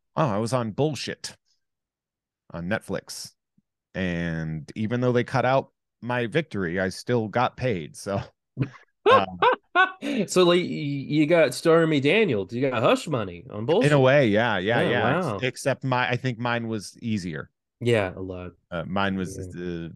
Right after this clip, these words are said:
Speaker 1: mine was better. And, uh, I'm not getting death threats from toothless people,
Speaker 2: That's
Speaker 1: uh,
Speaker 2: true.
Speaker 1: which is huge. But
Speaker 2: That's
Speaker 1: yeah,
Speaker 2: true.
Speaker 1: no.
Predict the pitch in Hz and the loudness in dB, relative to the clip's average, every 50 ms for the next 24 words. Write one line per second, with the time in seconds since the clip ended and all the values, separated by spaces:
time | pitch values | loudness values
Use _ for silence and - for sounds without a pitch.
0 | - - 92 92 90 87 82 - - - 73 67 71 71 - - 110 117 113 113 | -8 -6 -4 -4 -4 -4 -6 -8 -6 -6 -4 -4 -6 -8 -8 -6 -4 -4 -2 0
1 | 117 113 117 113 110 110 117 - 135 143 147 143 139 139 139 135 120 - 135 131 | 0 0 2 2 0 0 -2 -2 -2 0 0 0 0 0 -2 -2 0 0 0 0
2 | 127 _ - 117 104 82 - - - 104 95 92 - 127 113 - 90 80 - - | 0 _ -2 -2 -2 -2 -2 -6 -10 -10 -8 -6 -4 -4 -4 -4 -6 -12 -12 -10
3 | 92 85 78 - - - - _ _ _ _ _ _ _ - - 101 92 90 87 | -12 -12 -12 -14 -18 -20 -20 _ _ _ _ _ _ _ -14 -12 -10 -10 -8 -8
4 | - - - _ _ _ - 107 107 - 104 92 - - 104 87 78 - 62 - | -10 -10 -12 _ _ _ -12 -10 -10 -8 -10 -12 -12 -10 -10 -10 -10 -12 -16 -20
5 | - - _ - 185 208 214 233 214 165 135 120 123 175 170 135 107 - | -20 -16 _ -4 -2 2 4 4 4 4 2 2 2 2 4 4 2 0